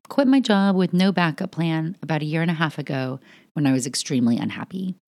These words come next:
I was very burnt out. I was in the very wrong spot. And I got so deep in the hole that I really thought I had no options.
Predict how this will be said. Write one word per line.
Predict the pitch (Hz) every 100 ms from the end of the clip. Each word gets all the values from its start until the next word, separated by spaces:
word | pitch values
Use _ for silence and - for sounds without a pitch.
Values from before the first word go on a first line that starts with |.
| _ _ _
I | 147
was | 139 131
very | 151 151 190
burnt | 185 208 196
out. | 170 156 156 - _ _ _ _
I | 147
was | 139 -
in | 156
the | 135 117
very | 127 160 175 196
wrong | 180 175
spot. | 165 - 131 135 170 - _ - _ _ -
And | 175
I |
got | 190 180
so | - - 220 214
deep | 240 233
in | 220
the | 190
hole | 175 180
that | 156
I | 151
really | 151 180
thought | 190 147 147
I |
had | 135 139
no | 135 135
options. | - - - - 170 165